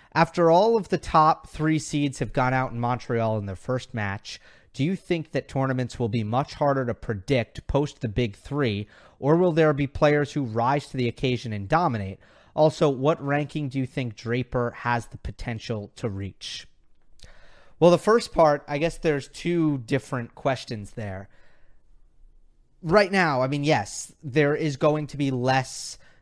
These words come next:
dominance, you'd think, consistently amongst a couple of players in the future. And by nature, yes, that will make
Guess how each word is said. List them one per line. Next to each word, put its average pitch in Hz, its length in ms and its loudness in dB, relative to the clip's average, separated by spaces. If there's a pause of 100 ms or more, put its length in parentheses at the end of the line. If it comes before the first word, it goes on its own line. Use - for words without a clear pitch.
(100)
dominance, 143 920 0 (240)
you'd 139 320 0
think, - 500 -2
consistently 139 1000 -4 (360)
amongst 131 760 -4
a 127 80 -10
couple 135 360 0
of 117 100 -2
players 131 560 0
in 117 160 -6
the 110 40 -6
future. 160 560 -2 (440)
And 123 520 -4
by 123 380 -2
nature, 123 460 -4
yes, 117 420 -2
that 113 260 -4
will 117 380 -6
make 113 580 -8